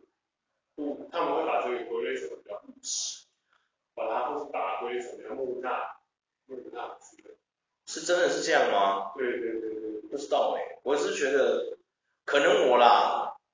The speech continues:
Speaker 2: 我，我个人觉得啦，就是说，你对于生活中每一件事情，你如果真的很在乎，
Speaker 1: 对。
Speaker 2: 那你一定是一个浪漫的人，因为你在乎很多小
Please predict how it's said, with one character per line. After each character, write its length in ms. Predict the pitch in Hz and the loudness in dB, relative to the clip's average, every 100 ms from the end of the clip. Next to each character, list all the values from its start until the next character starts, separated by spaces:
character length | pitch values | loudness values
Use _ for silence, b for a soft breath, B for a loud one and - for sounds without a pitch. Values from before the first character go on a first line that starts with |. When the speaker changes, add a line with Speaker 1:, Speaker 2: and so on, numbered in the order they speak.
| _ _ _ | _ _ _
Speaker 2:
我， 100 | 147 | 0
我 380 | 139 - 131 - - | 0 2 -2 -6 0
个 140 | 254 | 4
人 240 | 170 123 - | 6 6 4
觉 180 | 123 127 | 4 4
得 100 | 120 | 6
啦， 220 | - - | 4 2
就 60 | 165 | -2
是 80 | |
说， 500 | 160 143 139 107 - - _ | 0 2 2 2 -2 -8 _
你 500 | 127 127 120 120 - - | -4 -2 -2 -4 -10 -2
对 160 | - 143 | 0 2
于 140 | - | 0
生 200 | - 165 - | 0 0 0
活 260 | - 104 104 | 2 2 2
中 260 | 113 120 117 - | 2 -2 -6 -6
每 180 | 98 98 | -4 -4
一 40 | |
件 180 | 156 139 | -4 -2
事 160 | - 139 | -4 -4
情， 240 | - - _ _ - | -6 -10 _ _ -6
你 100 | 107 | -4
如 120 | 147 | 0
果 160 | 139 | 0
真 160 | 147 131 | 0 -2
的 60 | 127 | -4
很 140 | - | -8
在 360 | - 139 110 - | 0 2 2 0
乎， 200 | 95 87 _ _ _ | -6 -10 _ _ _
Speaker 1:
对。 280 | 123 110 - | -8 -6 -4
Speaker 2:
那 380 | 165 180 - - | 0 0 0 -4
你 80 | 113 196 | -8 -8
一 100 | - | -8
定 200 | 190 - | -4 -4
是 180 | - | -4
一 40 | 135 | -4
个 120 | 110 | -2
浪 180 | 117 110 | 0 0
漫 120 | 104 | -2
的 60 | 107 | -2
人， 160 | - - _ | -8 -14 _
因 160 | 151 175 | -6 -2
为 120 | 180 | 0
你 220 | 170 - - | 0 -2 0
在 220 | 165 151 | 2 2
乎 80 | 143 | 0
很 80 | |
多 80 | - | -2
小 140 | - | -2